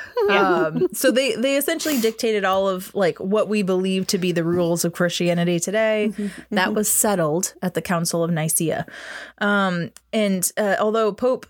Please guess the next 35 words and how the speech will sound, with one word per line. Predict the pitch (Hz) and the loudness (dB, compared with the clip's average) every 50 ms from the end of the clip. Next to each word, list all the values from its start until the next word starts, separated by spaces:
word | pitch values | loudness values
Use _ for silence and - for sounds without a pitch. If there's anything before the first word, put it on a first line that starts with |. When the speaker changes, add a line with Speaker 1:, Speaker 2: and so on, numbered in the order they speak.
| _ _ _ _ _ | _ _ _ _ _
Speaker 2:
uh, | - 208 196 190 185 175 | -4 -2 0 2 2 2
Sylvester | 175 - 202 196 202 202 202 - 196 | 2 0 0 0 0 0 0 0 0
didn't | 185 190 185 185 180 170 - | 0 0 0 0 0 -2 -2
attend | 185 - - - - 185 180 180 170 | -4 -4 -4 -2 0 0 0 2 0
in | 151 165 170 | 0 -2 -2
person, | - 240 247 254 247 - 240 226 | 0 0 0 0 0 0 0 0
he | 220 208 190 180 | 2 0 0 0
sent | - - 180 160 - - | 0 -2 -2 -2 -2 -4
two | - - 165 156 | -4 -4 -4 -4
delegates | 160 - 208 220 220 208 214 208 208 - | -2 -2 0 0 0 0 0 -2 -2 -4
in | 160 160 | -4 -4
his | 160 160 151 - | -4 -4 -4 -6
place | - - 226 214 214 214 - | -6 -2 0 0 0 0 -2
to | - - | -2 -2
represent | 165 151 - 165 165 175 185 196 - | -2 -2 -2 -2 0 0 0 0 0
him. | 185 196 202 190 190 185 | 0 0 2 2 2 2
He | 175 180 165 - - | 2 2 0 0 0
oversaw | 185 185 175 175 170 175 - - 185 170 170 170 | -2 0 0 0 0 0 -2 -2 0 0 2 0
it | 165 - | 0 0
as | - 160 156 151 151 - - | 0 0 0 2 0 0 -2
the | 196 175 170 160 156 147 - | 0 0 2 2 2 0 -2
highest | - - 180 165 156 156 160 - - - - | -2 -2 0 0 0 0 -2 -4 -4 -4 -2
ranking | 175 165 160 160 156 156 | -2 -2 -2 -2 -2 -2
member | 160 160 165 160 156 | -2 -2 0 0 -2
of | - 147 170 | -2 -2 -4
the | - 156 | -6 -6
Catholic | - - - - - - - | -4 -6 -6 -4 -6 -8 -4
Church. | - - 254 262 247 254 - - - - - - - - - - _ | -2 0 0 0 -2 -4 -8 -10 -10 -12 -14 -12 -14 -14 -16 -10 _
And | - 214 208 196 185 - - | -2 0 0 0 -2 -2 -2
this | 190 196 208 202 - | -2 -2 -2 0 0
is | 226 208 190 180 | 0 0 0 0
also, | 180 - 185 185 - - 180 175 165 139 | 0 0 0 0 0 0 2 2 2 0
like, | - 175 170 151 - - - | 0 0 0 -2 -2 -4 -4
they, | - 175 175 170 165 160 160 160 143 | -2 0 2 2 2 2 0 -2 -4
they, | - 185 185 214 233 - 175 175 190 185 180 175 165 156 - | -6 -8 -12 -12 -10 -8 -2 0 0 2 2 0 0 -2 -6